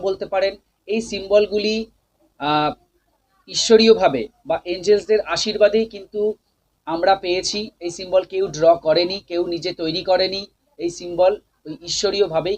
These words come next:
কিন্তু এসেছে। কোনো একজন মেডিটেশনের মাধ্যমে তিনি দেখতে পেয়েছেন এবং তারপর এই সিম্বল কিন্তু আমরা ব্যবহার করার জন্য পাচ্ছি। কে পেয়েছিলেন, কি বৃত্তান্ত, সেগুলো তো জিবু সিম্বল প্লেলিস্টে আমি দিয়েই রেখেছি। কে আবিষ্কার করেছেন জিবু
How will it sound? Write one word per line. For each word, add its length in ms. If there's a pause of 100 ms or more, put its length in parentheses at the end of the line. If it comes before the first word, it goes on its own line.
কিন্তু 200 (100)
এসেছে। 280 (720)
কোনো 140 (120)
একজন 260 (340)
মেডিটেশনের 680
মাধ্যমে 400
তিনি 140 (100)
দেখতে 260
পেয়েছেন 320 (360)
এবং 160 (140)
তারপর 280 (100)
এই 120
সিম্বল 320
কিন্তু 260
আমরা 180 (400)
ব্যবহার 420
করার 280
জন্য 140 (140)
পাচ্ছি। 360 (840)
কে 100 (140)
পেয়েছিলেন, 560
কি 140
বৃত্তান্ত, 380 (120)
সেগুলো 280
তো 160
জিবু 260
সিম্বল 320
প্লেলিস্টে 440
আমি 180
দিয়েই 280
রেখেছি। 320 (600)
কে 60 (120)
আবিষ্কার 300 (100)
করেছেন 320
জিবু 240